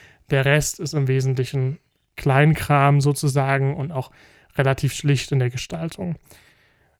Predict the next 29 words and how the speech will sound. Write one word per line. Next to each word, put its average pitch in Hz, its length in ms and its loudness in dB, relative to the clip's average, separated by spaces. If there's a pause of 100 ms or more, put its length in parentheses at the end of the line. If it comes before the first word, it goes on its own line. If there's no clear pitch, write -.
(160)
Bei 147 180 2
den 160 100 4
Save-the-Date-Karten 180 960 2
ist 165 80 4
es 165 160 0
so, 160 220 2
die 147 100 2
sind 156 200 2
auch 170 260 -2
sehr, 143 200 2
sehr 139 120 4
schlicht 143 360 -2
gestaltet. 156 640 2
Das 151 140 -2
ist 170 140 -8
in 156 100 2
der 143 100 2
Regel 147 260 2
einfach 147 280 2
nur 151 100 4
eine 147 120 2
kleine 139 320 0
Karte, 160 520 0 (720)
wo 151 400 2 (120)
drauf 151 320 2
steht - 460 0 (200)
Datum 160 400 2
der 156 100 4
Hochzeit, 170 540 0